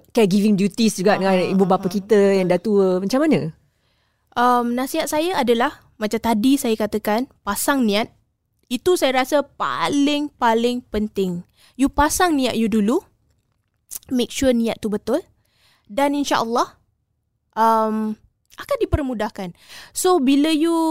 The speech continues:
Speaker 2: uh, lakukan sesuatu tu, just remember, I, I will always have this, um, I keep this, uh, always remember passion, patience and perseverance. Dia memang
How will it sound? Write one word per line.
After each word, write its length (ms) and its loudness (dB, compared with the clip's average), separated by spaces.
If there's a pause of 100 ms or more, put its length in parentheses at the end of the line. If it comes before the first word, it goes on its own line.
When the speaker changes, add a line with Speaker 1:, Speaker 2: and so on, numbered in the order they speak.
Speaker 2:
uh, 240 0
lakukan 400 -2
sesuatu 420 -4
tu, 240 -4 (100)
just 200 -4
remember, 380 0
I, 200 -2 (100)
I 240 0
will 280 -2
always 460 0
have 220 -2
this, 380 -4 (400)
um, 720 0 (280)
I 120 -6
keep 240 -6
this, 440 -6
uh, 760 0 (400)
always 760 0
remember 500 2
passion, 500 -4 (960)
patience 640 -2 (160)
and 160 -4
perseverance. 880 -2 (240)
Dia 180 0
memang 540 0